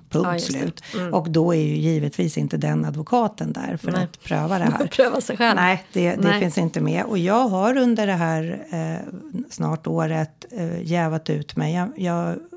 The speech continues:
Speaker 1: kan inte säga exakt, jag tror kanske vid tre tillfällen.
Speaker 2: Mm.
Speaker 1: Och då har det, eh, handlat om, det kan antingen, eh, jag behöver inte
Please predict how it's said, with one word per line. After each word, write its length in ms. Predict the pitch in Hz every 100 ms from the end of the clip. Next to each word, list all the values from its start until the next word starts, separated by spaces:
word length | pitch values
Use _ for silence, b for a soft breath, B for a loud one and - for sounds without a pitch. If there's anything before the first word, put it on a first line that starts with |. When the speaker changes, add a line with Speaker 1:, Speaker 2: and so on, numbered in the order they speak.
| - - -
Speaker 1:
kan 100 | 175
inte 160 | 160
säga 220 | 165 170 170
exakt, 320 | 170 196 -
jag 80 | 170
tror 160 | -
kanske 260 | 233 160 160
vid 100 | 156
tre 200 | - 170
tillfällen. 760 | - 156 151 214 185 175 185 -
Speaker 2:
Mm. 240 | 185 180 175 -
Speaker 1:
Och 220 | - 190
då 240 | 175 208 214 233
har 220 | 190 196
det, 260 | 175 170 175
eh, 400 | 208 170 170 170
handlat 460 | 165 180 160 156 156
om, 520 | 147 147 160 170 175 185 185
det 100 | 175
kan 200 | 185 247
antingen, 480 | 254 240 226 285 254
eh, 280 | 233 202 202
jag 100 | 190
behöver 180 | 190 185
inte 260 | 190 175